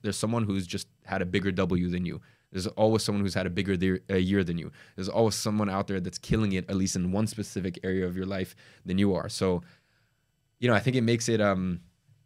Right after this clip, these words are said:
unless you've got a, a good level of wisdom, I think it, you know, it's a, definitely a bit of a brain fuck.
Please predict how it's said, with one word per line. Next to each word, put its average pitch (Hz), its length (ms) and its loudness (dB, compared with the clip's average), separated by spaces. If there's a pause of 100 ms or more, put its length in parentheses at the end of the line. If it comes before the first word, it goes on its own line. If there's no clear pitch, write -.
(300)
unless 120 280 -2
you've 120 120 0
got 113 360 2
a, 98 360 2
a 95 80 0
good 107 180 2
level 104 220 2
of 90 100 0
wisdom, 104 260 0
I 90 60 -2
think 107 240 -6
it, 92 140 -4 (120)
you 98 120 -6
know, 82 240 -6
it's - 160 -8
a, 90 360 -2 (600)
definitely 104 360 2
a - 20 -2
bit 95 120 0
of 87 80 -2
a 85 60 -4
brain 87 220 -4
fuck. - 320 -14